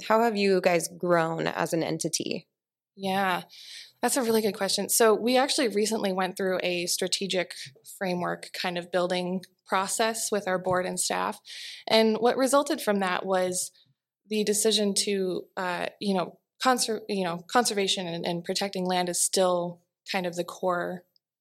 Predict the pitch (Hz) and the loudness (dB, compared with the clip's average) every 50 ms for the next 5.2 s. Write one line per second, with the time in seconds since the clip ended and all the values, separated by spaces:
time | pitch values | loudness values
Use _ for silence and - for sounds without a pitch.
0 | _ _ _ - 180 170 170 170 175 185 185 180 185 180 180 175 175 175 185 180 | _ _ _ -2 0 0 0 0 0 0 0 0 0 0 0 0 -2 -4 -6 -10
1 | _ _ _ _ _ _ - 185 175 180 175 175 170 175 180 202 196 - 220 202 | _ _ _ _ _ _ -6 -4 -2 -2 -2 -2 0 0 0 0 0 -2 0 2
2 | 190 202 196 196 196 175 170 - - - - 185 175 170 170 196 - _ _ - | 2 4 2 2 2 -2 -2 -2 -2 -2 0 0 0 0 -2 -6 -10 _ _ -2
3 | 196 185 180 - - 185 196 - 226 233 254 247 - - - - - - - - | -2 0 0 0 0 -2 0 0 0 0 0 -2 -8 -18 -16 -14 -14 -14 -14 -14
4 | - - - 190 - 214 208 196 196 - - - - _ _ - 185 180 175 180 | -10 -6 -6 0 2 4 4 4 2 0 -4 -10 -20 _ _ -12 -8 -6 -4 -4
5 | 180 180 180 | -4 -4 -6